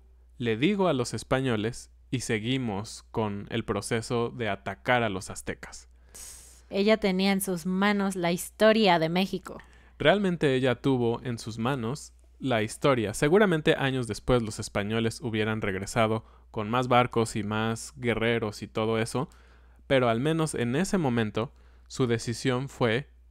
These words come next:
Speaker 1: apoyar a los españoles. Entonces ella le dijo a Cortés que los estaban esperando para emboscarlos y ellos se prepararon. Entonces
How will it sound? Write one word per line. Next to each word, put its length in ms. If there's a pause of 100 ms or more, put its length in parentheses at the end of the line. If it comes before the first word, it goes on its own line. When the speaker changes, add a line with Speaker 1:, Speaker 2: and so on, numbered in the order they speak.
(140)
Speaker 1:
apoyar 480
a 60
los 180
españoles. 800
Entonces 640
ella 260
le 120
dijo 260
a 100
Cortés 560 (440)
que 120
los 180
estaban 440
esperando 540
para 200
emboscarlos 800 (600)
y 200
ellos 260
se 140
prepararon. 720 (160)
Entonces 540